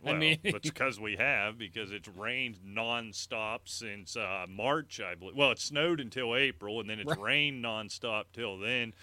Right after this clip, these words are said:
Speaker 2: Forty-five degree nights, ninety-four degree afternoons with nothing but rain showers. It, it's been a fun time here in Western P A.
Speaker 1: Boy, you're not kidding. You know, you can, uh, jump on Full-Time Fantasy Podcast Network.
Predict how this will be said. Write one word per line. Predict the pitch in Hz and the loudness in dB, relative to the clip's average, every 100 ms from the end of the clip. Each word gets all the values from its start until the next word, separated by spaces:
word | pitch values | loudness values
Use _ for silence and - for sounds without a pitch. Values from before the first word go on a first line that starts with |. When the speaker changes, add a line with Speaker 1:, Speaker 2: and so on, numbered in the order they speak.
| - - - - | -20 -18 -20 -12
Speaker 2:
Forty-five | - 143 139 120 151 135 127 | 0 2 2 0 2 2 2
degree | 120 117 135 | -4 -2 -2
nights, | 120 123 131 127 123 | 0 2 2 0 -2
ninety-four | 113 127 131 117 135 127 123 | 2 2 0 -4 -2 -2 0
degree | 110 110 131 123 | -2 -2 0 2
afternoons | 123 123 - 110 113 135 165 | 2 2 -2 -4 -2 -2 -2
with | 120 113 | -4 -2
nothing | 123 127 110 | -4 -4 -4
but | 113 | -2
rain | 107 120 156 | -2 -2 -4
showers. | - 98 90 90 101 | -8 -6 -6 -4 -2
It, | 123 | -2
it's | 143 | -2
been | - 147 | 0 0
a | |
fun | 104 - 147 127 | 0 -2 -2 -2
time | 110 131 135 117 | -2 -2 -2 -6
here | 101 | -8
in | 92 | -10
Western | 92 95 - 92 | -8 -10 -10 -14
P | 85 95 104 | -12 -10 -6
A. | 110 92 | -6 -2
Speaker 1:
Boy, | 147 175 | 2 6
you're | 143 | 6
not | 151 170 - | 6 2 4
kidding. | 147 160 127 | 6 6 6
You | 123 | 4
know, | 127 | 4
you | 127 143 | 4 4
can, | 156 139 139 | 0 0 0
uh, | 139 135 | 2 2
jump | 110 147 143 147 | 4 4 4 2
on | 147 147 | 2 2
Full-Time | 123 147 143 147 147 139 | 0 -2 0 2 2 0
Fantasy | - 143 151 143 139 | 2 2 4 2 -2
Podcast | 113 143 143 135 143 143 127 | 0 0 0 4 4 4 2
Network. | 139 143 143 143 139 | 2 2 4 4 2